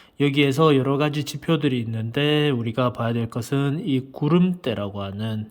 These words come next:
이 구름대를 형성하는 두 개의 선들, 선행 스팬, 센코 스팬 A라고도 하죠. 선행 스팬 A, 선행 스팬 B, 센코 스팬 B라고도 하-, 하고요. 이 두 개의 선을 활용해서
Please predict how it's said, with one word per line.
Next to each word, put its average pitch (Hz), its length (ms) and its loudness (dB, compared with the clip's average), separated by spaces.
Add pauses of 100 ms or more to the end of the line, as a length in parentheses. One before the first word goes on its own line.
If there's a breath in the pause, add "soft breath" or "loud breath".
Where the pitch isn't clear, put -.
이 113 80 -6
구름대를 131 600 -2
형성하는 135 680 -2
두 139 200 -4
개의 143 260 2
선들, 92 560 -10 (180)
선행 151 340 2
스팬, 156 400 0
센코 160 760 2
스팬 143 540 -4
A라고도 107 500 -2
하죠. 101 400 -8
선행 117 240 -4
스팬 120 340 -4
A, 135 420 -2
선행 117 280 -8
스팬 120 480 -4
B, 117 400 2 (100)
센코 120 520 -4
스팬 110 340 -6
B라고도 104 420 -2
하-, - 140 -12 (240)
하고요. 98 560 -4 (500 loud breath)
이 151 300 4
두 156 240 0
개의 170 280 2
선을 123 320 -6
활용해서 107 640 -6